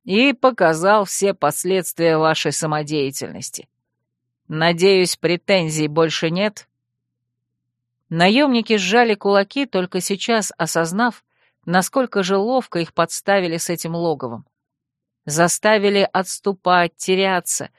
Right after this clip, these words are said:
почти впасть в отчаяние, а потом загнали чуть ли не до полусмерти и спокойно сообщили, что это ради их же блага.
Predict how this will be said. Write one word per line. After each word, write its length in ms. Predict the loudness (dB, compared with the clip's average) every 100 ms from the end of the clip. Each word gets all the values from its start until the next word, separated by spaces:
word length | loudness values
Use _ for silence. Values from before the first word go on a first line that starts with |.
| _ _
почти 440 | -2 -2 -4 -4 -6
впасть 440 | -2 0 0 0
в 40 | -2
отчаяние, 760 | -2 -2 2 2 2 -2 -6
а 20 |
потом 420 | -2 0 0 0 0
загнали 540 | 0 0 0 0 -2
чуть 300 | -4 -6 -4
ли 120 | -6
не 80 | -2
до 140 | -4
полусмерти 800 | -2 -2 -2 -4 -4 -4 -6 -12 -12 _ _ _ -2
и 120 | -2
спокойно 560 | 2 0 0 0 0
сообщили, 640 | 2 2 0 -2 -2 0 -2 _ _ -16
что 340 | -2 0 0
это 480 | 0 -2 0 -2 0
ради 360 | -2 -2 -2 -4
их 280 | -4 -6 -4
же 160 | -6
блага. 440 | -2 0 0 -2